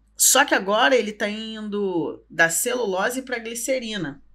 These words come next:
A celulose tem um índice de refração um vírgula quarenta e seis. A glicerina tem um índice de refração um vírgula quarenta e sete. Isso muda tudo.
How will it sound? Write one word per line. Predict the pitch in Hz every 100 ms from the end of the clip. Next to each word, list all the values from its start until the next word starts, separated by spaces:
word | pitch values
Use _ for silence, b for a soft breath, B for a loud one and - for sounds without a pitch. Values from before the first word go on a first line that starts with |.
| _ _ _ _ _
A | - 196
celulose | - 269 277 208 226 277 220 160 151 _ _ _ _
tem | 175 190
um |
índice | 202 214 214
de | 208
refração | 202 202 190 - 202 202 -
um | 220
vírgula | 254 233 220
quarenta | - 214 214
e | 247
seis. | - 175 160 - - _ _ _
A | 160
glicerina | 165 233 247 240 190 208 269 269 175 160 _ _ _ _ _ _
tem | 190 190
um |
índice | 196 202 196
de | 190
refração | 190 175 175 202 214
um | 233
vírgula | 226 226 226 220
quarenta | 220 214 208 214
e |
sete. | 208 - 151 151 - 208
Isso | 214 - 202
muda | 208 220
tudo. | - 175 160 147